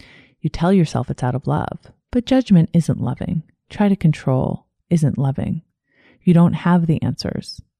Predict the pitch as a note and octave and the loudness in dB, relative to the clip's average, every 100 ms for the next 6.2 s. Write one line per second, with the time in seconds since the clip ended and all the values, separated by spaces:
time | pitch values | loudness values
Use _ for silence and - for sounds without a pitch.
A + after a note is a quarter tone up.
0 | _ _ F3+ D3+ E3+ F3 F3+ D#3+ G2+ - | _ _ -2 0 0 2 2 2 -2 -6
1 | - - - - _ - - D#3+ C#3 - | -10 -14 -16 -20 _ -10 -6 -4 -4 0
2 | D#3+ C#3 - - - - _ _ _ _ | 0 0 -4 -10 -12 -18 _ _ _ _
3 | _ _ _ _ _ _ _ _ _ _ | _ _ _ _ _ _ _ _ _ _
4 | - F#3+ - F3+ G#3+ - E3 D3+ - D3 | -2 -2 2 2 2 0 0 0 -2 -2
5 | D#3 F3 - E3 D3+ B2+ - - - C3+ | -2 -6 -4 0 2 0 -4 -14 -6 -4
6 | - C#3+ | -4 -10